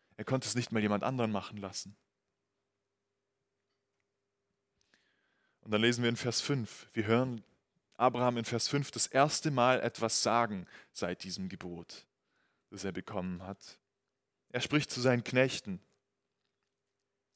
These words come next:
„Bleibt ihr hier mit dem Esel. Ich aber und mein Sohn wollen dorthin gehen.“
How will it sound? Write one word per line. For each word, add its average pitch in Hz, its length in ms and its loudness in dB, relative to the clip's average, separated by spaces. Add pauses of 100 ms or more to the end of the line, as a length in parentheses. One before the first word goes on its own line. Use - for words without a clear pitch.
(120)
„Bleibt 180 400 4
ihr 160 260 6
hier 107 480 4
mit 90 180 -4
dem 95 140 -2
Esel. 90 460 -4 (480)
Ich - 360 -2
aber 131 580 2 (680)
und 123 360 0
mein 170 320 8
Sohn 143 480 6
wollen 127 300 8
dorthin 117 560 4
gehen.“ 92 460 -2